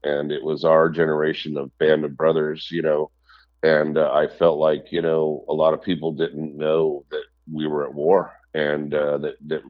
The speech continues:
we were, you know, sending men and women that were in harm's way in wars because they were at the shopping mall. And,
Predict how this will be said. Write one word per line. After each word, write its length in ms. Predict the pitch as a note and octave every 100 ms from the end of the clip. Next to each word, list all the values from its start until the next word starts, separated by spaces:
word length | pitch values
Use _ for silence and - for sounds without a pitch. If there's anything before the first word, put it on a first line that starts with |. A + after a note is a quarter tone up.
| E2+
we 160 | D#2+ D2+
were, 320 | D2+ D2+ - _ -
you 100 | D#2
know, 160 | C#2+
sending 420 | - F#2+ D#2 D#2
men 120 | D#2+ D2+
and 100 | D#2
women 260 | D#2 D2+
that 100 | D2+
were 300 | D2 D2+ D2+ _ - - - -
in 100 | D#2+
harm's 400 | F2 E2 D#2+ D#2
way 460 | D#2+ D#2 D2+ D#2 -
in 260 | D#2 D2 D2+
wars 460 | E2 D#2 D#2 D#2 D#2
because 420 | D2+ D2 D#2 D2
they 120 | D#2
were 100 | D#2
at 80 | D2+
the 60 | -
shopping 380 | D#2 D#2 E2+ D#2
mall. 300 | D2 D2+
And, 80 | D#2